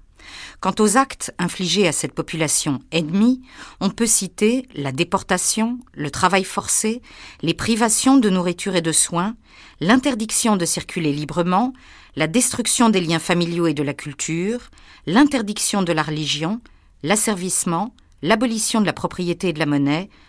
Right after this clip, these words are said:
la privation de tout droit individuel, y compris celui de se nourrir soi-même et de cuisiner.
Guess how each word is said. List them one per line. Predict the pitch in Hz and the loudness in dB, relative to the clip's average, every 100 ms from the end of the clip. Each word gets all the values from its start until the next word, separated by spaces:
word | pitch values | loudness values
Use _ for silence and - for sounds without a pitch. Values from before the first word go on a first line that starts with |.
| - | -10
la | 143 | -6
privation | 147 - 233 214 - 214 | -4 0 2 2 2 0
de | 151 | 0
tout | 143 254 | -4 -2
droit | 240 196 156 - | 0 4 2 4
individuel, | 226 190 151 139 139 139 165 208 - - | 2 2 -4 -4 -2 -2 -2 -4 -10 -6
y | 262 | -4
compris | 254 254 240 - 214 | 0 2 2 0 0
celui | - 160 | 0 -2
de | 151 143 | -4 -4
se | - | -2
nourrir | 147 220 240 220 | 2 2 2 0
soi-même | - - 143 139 175 202 - | -2 0 0 0 0 -2 -4
et | 143 | -10
de | 127 | -10
cuisiner. | 127 214 196 156 113 - | -6 -2 0 -2 -4 -8